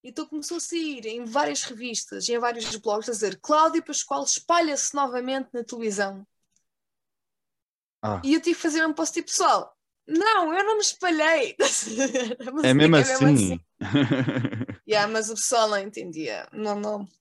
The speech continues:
Speaker 1: É muito meta, é muito meta.
Speaker 2: É porque tu fazes muito, hum, fazes muitas transições entre frases, conversas entre ti e o Markle, ou, ou ranchos, tipo, do nada,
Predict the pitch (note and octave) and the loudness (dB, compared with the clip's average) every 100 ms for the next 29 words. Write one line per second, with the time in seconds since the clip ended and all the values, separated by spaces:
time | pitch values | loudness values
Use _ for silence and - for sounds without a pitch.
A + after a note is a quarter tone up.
0 | - C#4 D4 C#4+ C4 A#3 A3+ - F#3+ B3 | -2 2 2 0 2 2 0 -4 -6 -6
1 | A#3 B3 G#3+ G3 - - _ _ - D3+ | -6 -4 -4 -6 -14 -20 _ _ -2 2
2 | - - D3+ D#3+ D3+ C#3 D3+ D3+ C#3 - | 2 0 2 4 4 2 2 2 0 0
3 | C#3 C#3 C#3+ C#3 C#3 C3+ F#2 G2 B2 B2+ | 2 2 0 -2 -4 -6 -8 -4 -2 0
4 | B2 C3 C3 B2+ C3 B2+ - - C3+ C3+ | 2 4 4 2 2 2 -2 -2 2 2
5 | A#2+ B2+ A#2+ - G#2 G2 A2 A#2+ - - | 2 -2 -2 4 6 6 0 -4 -8 0
6 | A2 G#2 G2+ G2+ G2 - B2 C3 A#2+ G#2+ | 2 2 -2 -2 -2 0 6 6 6 2
7 | A#2+ A#2 - _ _ _ - G#2+ A2 A2 | -2 -2 -8 _ _ _ 2 4 4 2
8 | A2 G2 - G#2 G#2 G2 G#2 A#2 A#2 A2+ | 0 0 0 4 6 6 6 2 2 0
9 | A2 - - _ - G2+ G2 F#2+ F#2 F#2 | 0 -6 -20 _ 2 6 6 6 4 0
10 | F#2 - F#2+ - A2 G2+ - - F#2+ - | -4 -4 -4 2 4 2 -2 -8 -8 -8
11 | - G2 G#2 G#2 G#2 G#2 A2 | -2 2 4 4 4 0 -2